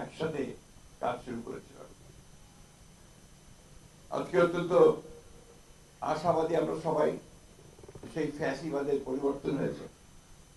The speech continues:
ফ্যাসিবাদ পালিয়ে গেছে এবং সেই আন্দোলনের মধ্য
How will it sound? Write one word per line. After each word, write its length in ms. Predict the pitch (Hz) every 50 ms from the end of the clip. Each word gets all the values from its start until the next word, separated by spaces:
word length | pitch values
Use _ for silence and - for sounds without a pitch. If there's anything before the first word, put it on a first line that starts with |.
| - - - - - - - - - - - - - - - - - - - - - - - -
ফ্যাসিবাদ 400 | 147 151 151 156 165 160 147 147 - 151
পালিয়ে 320 | 151 151 156 165 165 165 160
গেছে 220 | 156 - - - - - - - - - - - - - - - - - - - -
এবং 120 | - 151 160 160
সেই 120 | 185 165 160 175
আন্দোলনের 440 | 170 170 180 180 185 190 190 190 190
মধ্য 160 | 180 180 185